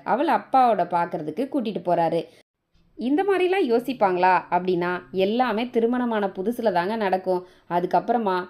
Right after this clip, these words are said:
எவ்வளோ அழுதாலும், "எதுக்கு இப்போ அழுமூஞ்சி மாதிரி அழுதுட்டு இருக்க?" அப்படின்னு திட்டுவாங்களா லோஞ்சு? கண்டிப்பா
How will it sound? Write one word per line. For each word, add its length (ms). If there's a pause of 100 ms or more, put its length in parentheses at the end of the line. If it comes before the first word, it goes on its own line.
(100)
எவ்வளோ 380
அழுதாலும், 600
"எதுக்கு 360
இப்போ 260
அழுமூஞ்சி 360
மாதிரி 220
அழுதுட்டு 240
இருக்க?" 440
அப்படின்னு 320
திட்டுவாங்களா 580
லோஞ்சு? 380 (280)
கண்டிப்பா 560